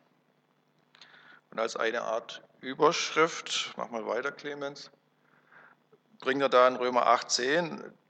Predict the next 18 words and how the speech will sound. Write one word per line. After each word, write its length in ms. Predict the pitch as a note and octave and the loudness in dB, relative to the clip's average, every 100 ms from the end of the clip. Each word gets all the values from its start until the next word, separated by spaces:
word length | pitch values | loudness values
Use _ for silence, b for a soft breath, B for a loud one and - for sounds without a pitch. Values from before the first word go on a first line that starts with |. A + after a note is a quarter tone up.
| _ - | _ -16
diesen 260 | C3 B2+ | -12 -12
Vers: 540 | - A#2 C#3+ G3+ A3 C#3+ | -4 4 8 8 6 -4
„Wenn 140 | D3+ | -2
aber 220 | B2+ B2 | -2 0
der 160 | A#2 G#2+ | 0 0
Geist 480 | A#2 B2+ F#3+ G#3 - | 6 6 6 2 -6
in 140 | C3 | -6
euch 360 | A#2+ A2 - A#2 | -4 -6 -8 -6
wohnt, 680 | B2+ D#3+ F3+ F#3 F3+ - - _ _ _ _ - | -2 0 0 -2 -8 -14 -20 _ _ _ _ -18
so 240 | - B2 | -12 -6
wird 160 | C3+ C#3 | 0 4
er 80 | |
auch 180 | B2+ B2 | 4 2
eure 260 | A#2+ A#2+ A#2+ | -2 -2 -2
sterblichen 560 | - A#2 A#2 B2 C#3 | -4 -2 -4 -6 -10
Leiber 380 | A2+ G#2 A2 B2 | -2 2 2 0
lebendig 720 | A2+ G#2+ - F#2 G#2 G#2 - | -2 -4 -4 -4 -6 -8 -12
machen.“ 480 | G2+ G2 - G2 F#3+ | -12 -12 -12 -14 -14